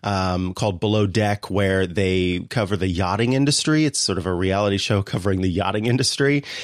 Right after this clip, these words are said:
and there are just delightfully weird people who exist in this strange space where they do these luxury yachts, and it is entertaining. Uh, but also it has, uh, The Office and the, the fan episodes. They're now much longer. I mean,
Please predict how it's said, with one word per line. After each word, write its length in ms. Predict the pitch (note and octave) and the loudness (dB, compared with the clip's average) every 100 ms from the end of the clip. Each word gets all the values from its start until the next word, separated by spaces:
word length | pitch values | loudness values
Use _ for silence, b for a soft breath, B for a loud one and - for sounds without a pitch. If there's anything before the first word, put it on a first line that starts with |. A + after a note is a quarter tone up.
| B - | B -2
and 500 | A2 A2 A2 A2 - | 2 4 4 2 2
there 140 | A#2+ | 0
are 40 | B2 | 0
just 400 | D#3 - - G2+ | -2 -4 -6 -2
delightfully 640 | B2+ A#2+ B2+ - C3 A#2 | 0 2 0 0 2 4
weird 420 | G2 G#2+ A2 G2+ | 4 4 4 0
people 580 | - G2+ G#2 G2 G2 F#2 B B - | 0 2 2 2 0 -2 B B 0
who 260 | G#2 G2 | 2 4
exist 500 | G2+ F#2 G2+ G#2 - | 2 0 0 0 2
in 60 | G#2 | 2
this 140 | F#2+ | 2
strange 500 | - - G#2+ G2 F#2+ | 0 0 2 2 0
space 420 | - G2+ F#2+ - | -2 0 0 0
where 80 | G2+ | -2
they 120 | F2+ | -2
do 140 | E2+ F#2 | 0 0
these 240 | F#2 E2 | 0 -2
luxury 520 | F2 G2 E2+ G2 F#2 | -2 -2 0 0 2
yachts, 500 | F2+ F2+ F2+ - - - | 2 2 0 -2 -6 -4
and 460 | G#2 G2 G2 G2 - | -2 0 0 -2 -2
it 200 | - G2 | -2 0
is 240 | A2 - - | 0 0 -2
entertaining. 800 | F#2+ G2 B2 - G2 G2+ C3 F#3+ B B B | -2 -2 -2 -2 0 2 0 -4 B B B
Uh, 160 | A#2+ A#2 | -2 0
but 220 | D3 - | -2 -2
also 400 | E3+ A#3 - D3+ | 0 0 2 2
it 80 | A#2+ | 2
has, 500 | A#2 G#2+ G2+ F#2+ - B B | 0 0 0 -2 -4 B B
uh, 280 | G2 F#2 F#2 | -2 0 0
The 180 | F2+ A2+ | 0 0
Office 540 | A2+ A#2+ - A#2+ - | 2 0 2 0 2
and 120 | G2+ | 0
the, 140 | F#2 F#2 | 0 0
the 140 | F#2+ | -4
fan 340 | - - A2 A#2 | -4 -2 0 0
episodes. 460 | A2+ A#2 A#2 G#2+ | 0 0 0 0
They're 120 | G2+ F#2 | 0 0
now 180 | F#2+ | 0
much 280 | F#2 F#2 - | 0 -2 -2
longer. 560 | F#2+ B2 B2+ B2 A#2+ - | 0 2 2 2 2 2
I 60 | |
mean, 240 | G#2+ G#2+ | 2 2